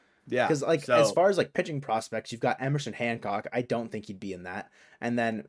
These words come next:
Speaker 2: maybe Taylor Dollard, but again, that's another situation, like, I don't think he'd be there. So who you giving, like, who's starting that game? I think it's up to four people between, like, Walter Ford, Cole Phillips,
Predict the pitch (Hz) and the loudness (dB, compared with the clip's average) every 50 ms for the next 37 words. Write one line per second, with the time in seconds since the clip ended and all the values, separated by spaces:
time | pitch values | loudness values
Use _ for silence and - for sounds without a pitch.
0 | _ - 104 101 101 101 107 107 120 120 - - - 117 120 123 117 104 98 101 | _ -12 -10 -6 -4 -4 -2 -2 -4 -4 -6 -4 -2 -2 0 0 0 0 0 0
1 | 95 107 117 143 160 180 180 160 143 123 110 - 107 110 104 120 117 107 95 90 | 2 4 4 4 4 2 0 0 0 0 0 2 0 -2 0 0 0 -2 -2 -8
2 | - - - 101 - - 120 120 123 117 110 - 113 107 117 110 - 110 104 104 | -14 -14 -14 -12 -8 -6 -4 -4 -2 -2 -4 -6 -6 -4 -4 -4 -4 -4 -10 -10
3 | - - 113 110 117 120 123 110 107 110 - 110 95 107 104 92 110 147 139 107 | -8 -6 -6 -4 -4 -4 -4 -6 -10 -12 -12 -12 -10 -8 -6 0 2 4 4 4
4 | 98 101 104 - _ - - _ - - 117 110 107 104 98 - _ _ _ _ | 2 0 -4 -6 _ -20 -20 _ -8 -4 -2 0 0 0 -2 -6 _ _ _ _
5 | - - 156 151 143 131 131 139 127 127 123 - - 123 123 123 - 175 196 185 | -8 -2 0 0 2 2 2 0 0 0 -2 -4 -2 -2 -2 -2 0 -2 0 0
6 | 143 - - 175 160 160 156 151 143 127 123 110 107 110 123 147 131 95 90 104 | 0 2 4 6 6 6 6 4 4 2 2 2 0 0 0 0 0 -2 -4 -8
7 | 131 - _ _ _ - 110 - - - 131 143 139 139 127 - - - - - | -12 -14 _ _ _ -6 -6 -6 -4 -2 -2 -2 0 -2 -4 -4 -4 -10 -8 -4
8 | 127 - - - _ _ _ _ _ - - 120 104 - - - 127 131 123 - | -4 -4 -4 -4 _ _ _ _ _ -8 -4 -4 -4 -4 -4 -2 0 0 0 0
9 | - 123 120 117 113 - - 113 107 101 98 - _ _ _ _ - 113 113 113 | 0 -6 -4 -4 -6 -8 -6 -6 -6 -6 -6 -8 _ _ _ _ -4 -2 0 0
10 | 113 - 107 - - 110 110 107 104 - - - 113 104 - - 110 104 107 104 | 0 -2 -8 -4 -2 -2 -2 -2 -4 -8 -4 -4 -4 -4 -4 -4 -2 -2 -2 -2
11 | - - - - - - | -4 -8 -12 -12 -14 -18